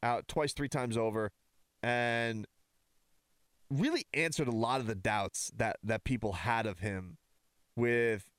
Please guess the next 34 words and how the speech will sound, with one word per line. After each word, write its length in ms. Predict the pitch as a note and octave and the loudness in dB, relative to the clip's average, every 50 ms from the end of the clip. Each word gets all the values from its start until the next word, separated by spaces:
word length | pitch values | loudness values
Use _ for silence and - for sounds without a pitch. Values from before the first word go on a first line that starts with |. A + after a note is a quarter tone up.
| _ _ _ _ - | _ _ _ _ -4
as 140 | A2 G#2 - | -4 -4 -2
far 180 | - C#3 C3 | 0 0 2
as 80 | B2 A2 | 2 0
excitement 600 | G#2 - - - - - D3 C3+ - - A2+ A#2 | -2 -2 -4 -2 0 0 0 0 -2 -4 -2 -2
level 220 | A2 G#2 G2 G#2 | -2 0 -2 -2
goes 360 | G2+ G2+ A#2 A2 G#2+ G#2+ G2 - | -2 0 0 2 2 0 -2 -2
for 160 | - A2 G2+ | -4 -4 -4
his 480 | - - B2 A2+ G#2+ F#2+ F#2+ F2+ - - _ _ _ - | -2 -2 0 0 0 0 -2 -4 -8 -14 _ _ _ -4
fights. 360 | B2 F#2+ - - - - - _ _ _ - | -4 -4 -4 -6 -10 -12 -12 _ _ _ -4
And 80 | - D#3+ | -4 -2
he's 100 | F#3 F#3+ | -2 -2
a 40 | F#3 | -2
very, 300 | F3 G3 B3 G#3 E3 C3+ - | 0 0 0 2 0 -2 -2
you 100 | - C#3 | -2 0
know, 160 | B2+ A#2+ A2 - _ _ _ _ _ _ _ _ _ _ - | 0 0 0 -2 _ _ _ _ _ _ _ _ _ _ -6
he's 120 | A#2+ C3+ | -4 -2
a 40 | D3 | 0
very 200 | D#3 A3 A3 G3+ | 2 2 2 2
charming 320 | D3+ - F#3 D#3+ C#3+ B2+ | 2 2 0 0 0 0
dude 140 | A#2 B2+ A2+ | 0 -2 -2
to 60 | G#2+ | -2
talk 300 | F#2+ - C3 A2+ A2+ - - | 0 2 2 2 2 0 0
to. 240 | B2 A#2 A2+ G#2+ - _ _ _ _ _ _ - | 0 0 0 0 -2 _ _ _ _ _ _ -6
He's 120 | A2 G#2 | -4 -2
a, 140 | A#2 A#2 A#2+ - | -2 -2 -2 -4
he's 200 | B2+ A#2+ A2 A2 | -4 -4 -2 -2
a, 40 | G#2 | -2
he's 180 | F#2+ A#2 G#2+ | -2 -2 -2
a 60 | A2 | -4
very 320 | G#2+ A2+ F#3+ G3+ E3+ C3+ A2 | -4 -2 0 0 0 0 0
intelligent 540 | G2 - - B2 A#2 A#2 G#2+ A2 A2 G2+ - | -2 -4 -2 -2 0 0 0 -2 -2 -2 -2
fighter. 400 | A#2 A2 G#2+ G#2+ G#2+ G#2 G2 - _ _ _ _ _ _ _ _ _ - | -2 0 0 0 0 -2 -2 -4 _ _ _ _ _ _ _ _ _ -4
Um, 560 | - G#2 G#2+ G#2 G#2 G#2 G#2 G#2 G2+ G2 F#2 - _ _ | 0 0 2 2 0 0 0 -2 -4 -6 -8 -12 _ _
so 320 | - - - A#2 A2+ A2 | -10 -4 0 0 0 0